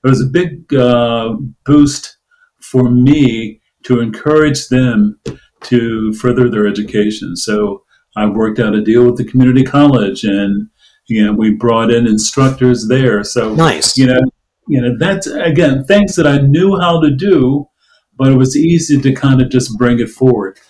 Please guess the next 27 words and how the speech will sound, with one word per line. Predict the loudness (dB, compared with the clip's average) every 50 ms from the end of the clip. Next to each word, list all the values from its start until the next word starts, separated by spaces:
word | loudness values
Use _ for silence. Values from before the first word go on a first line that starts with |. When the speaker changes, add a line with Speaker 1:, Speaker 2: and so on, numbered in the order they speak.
| _ _ _ _
Speaker 1:
You | -8 -6
know, | -4 0 0
the | 0 0 2
biggest | 0 0 0 0 -2 -2 -2
piece | -2 -2 -2 -4 -6 -4
was | -2 -2 0 -2 -2
to | -6 -8
try | -6 -6 -6 -6
to | -6 -6
help | -6 -8 -10 -10 -10 _ _ _ _ _ _ _ _ _
the | -12 -10
senior | -8 0 0 2 2 2 0 0
leaders | 0 2 2 2 0 -2 -2 -4 -8 -14 -8 -6
know | -4 -4 -2 -2 -2 -2 -2 -2 -4
that | -4 -4 -2 -4 -4 -6 -10 _ _ _ _ _ _ _ _ 0
actually | 0 0 0 2 0 0 2
this, | 0 -2 -2 -4 -8 -10 -12 _ _ -12 -12 -12 _ _ _ _ _ -20 -20 _ _ _
what | _ -6 -4 -2 0
I'm | 2 2 2
doing | 2 2 2 2 2 2
works. | 2 2 2 2 0 -4 -10 -14 -16 -16 -16 _ _ _ _ _ _ _ _ _ _ _ _ _ _
And | 0 0 0 0 -2
so, | 0 2 2 4 4 4 4 2 2 2 0 0 0 0
um, | 0 0 2 2 0 0 0
this | 0 -2 -2 -2 -2 0
is, | 0 0 0 0 0
um, | 0 2 2 2 0 -2 -4